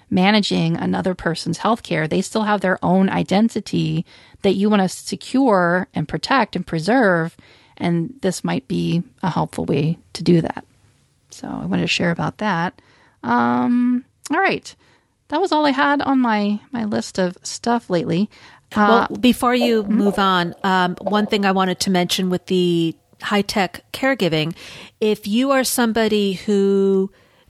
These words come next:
Speaker 2: doesn't need everything that you're going through, you, maybe you just have a couple of prescriptions that you have every month, or you're taking care of your parents.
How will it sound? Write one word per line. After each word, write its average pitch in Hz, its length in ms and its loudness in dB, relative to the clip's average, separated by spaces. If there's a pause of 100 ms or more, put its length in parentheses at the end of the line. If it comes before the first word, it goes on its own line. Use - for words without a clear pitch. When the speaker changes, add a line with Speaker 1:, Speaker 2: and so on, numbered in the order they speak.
Speaker 2:
doesn't 254 320 0
need 214 540 2
everything 196 400 0
that 180 140 2
you're 175 180 0
going 165 340 -2
through, - 380 -6 (120)
you, 202 120 0
maybe 214 240 2
you 233 160 2
just 220 220 -2
have 214 120 2
a 202 60 -2
couple - 260 0
of 196 60 -2
prescriptions 208 640 -2
that 196 180 0
you 208 120 2
have 190 220 0
every 196 220 -2
month, 196 380 -2
or 170 60 -2
you're 151 280 -4 (120)
taking 175 260 0
care 170 220 2
of 160 100 -2
your 151 100 -2
parents. 220 540 0